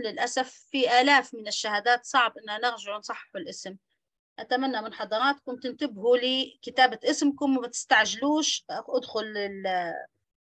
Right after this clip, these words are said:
للاستمارة، عبيها بتأني، وأنا نزلت أكثر من مرة، فيه روابط تخصنا وغيرها. لما تدخل لرابط الواتساب هننزل فيه روابط جميعها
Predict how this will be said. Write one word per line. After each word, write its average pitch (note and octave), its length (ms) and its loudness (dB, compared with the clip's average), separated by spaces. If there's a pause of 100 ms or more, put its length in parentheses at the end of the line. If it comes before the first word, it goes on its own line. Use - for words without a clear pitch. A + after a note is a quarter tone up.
(460)
للاستمارة، C4 640 2
عبيها A#3+ 560 4
بتأني، C#4+ 880 2
وأنا B3 1120 -2
نزلت B3 400 -6
أكثر - 360 -2
من G#3+ 180 -8
مرة، C4 420 2
فيه B3 300 -6 (100)
روابط A3+ 720 0 (420)
تخصنا D#4 720 0
وغيرها. B3+ 920 0
لما C#4+ 220 0
تدخل C4+ 440 -6
لرابط C#4 360 -2
الواتساب D4 540 -2
هننزل C4+ 580 0
فيه C4 360 -4
روابط B3 560 0
جميعها C4 720 -2